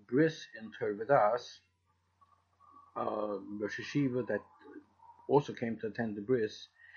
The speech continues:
saw me there, and he asked me that he'd like to have a discussion with me and Rav Palm, the Rosh Hashiva Rebbe Avram Palm. I went over with him to Rav Palm, and he told Rav Palm that this, he puts out a so-called B'nai Torah Kashrus letter,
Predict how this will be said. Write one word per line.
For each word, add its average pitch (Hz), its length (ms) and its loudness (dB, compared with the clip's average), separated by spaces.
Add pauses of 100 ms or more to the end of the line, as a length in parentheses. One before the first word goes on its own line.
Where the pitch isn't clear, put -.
(240)
saw 131 200 2
me 117 200 0
there, 127 280 -2
and 139 180 0
he 143 140 0
asked 170 240 -6
me 147 100 0
that 131 100 -2
he'd 123 140 -6
like 135 260 0
to - 60 -2
have 123 160 2
a - 80 -20
discussion 123 500 0
with 107 200 -6
me 120 300 2 (100)
and 110 400 -4 (100)
Rav 98 140 -2 (100)
Palm, 95 340 -6 (540)
the 98 60 -14
Rosh 92 180 -10
Hashiva 95 220 -12
Rebbe 95 140 -8
Avram 95 300 -8
Palm. - 320 -14 (540)
I - 320 -6
went 214 140 6
over 190 100 6
with 170 100 6
him 160 140 2
to 156 80 6
Rav 127 140 4
Palm, 107 320 0 (880)
and 135 160 4
he 151 80 2
told 208 340 0
Rav 175 220 2
Palm 123 400 6
that 110 160 0
this, 110 240 -6
he 143 340 0
puts 143 220 -2
out 120 280 0
a 101 320 -6 (500)
so-called 117 440 -6
B'nai 104 240 -2
Torah 107 220 0
Kashrus - 420 -12
letter, 110 320 -8